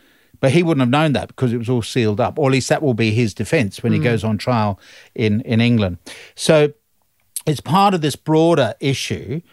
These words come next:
Speaker 1: of people trafficking. The vast majority of, of victims who do get trafficked are for sexual exploitation. Others are exploited for forced labour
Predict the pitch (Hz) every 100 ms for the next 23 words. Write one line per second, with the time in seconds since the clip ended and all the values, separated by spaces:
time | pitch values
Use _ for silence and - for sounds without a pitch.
0 | _ _ - 135 131 123 - 156 131 131
1 | - 127 117 117 - 98 87 - - _
2 | - 113 131 190 196 - 135 139 131 123
3 | 113 - - 113 - 147 - 147 131 -
4 | 131 110 - 147 156 139 - 123 110 117
5 | 117 135 113 - 113 - 170 156 143 120
6 | - 117 107 - 160 160 - 247 - -
7 | - - - - - 143 139 139 127 131
8 | 120 117 113 120 - 90 - 135 123 -
9 | 117 113 101 185 143 - 131 117 104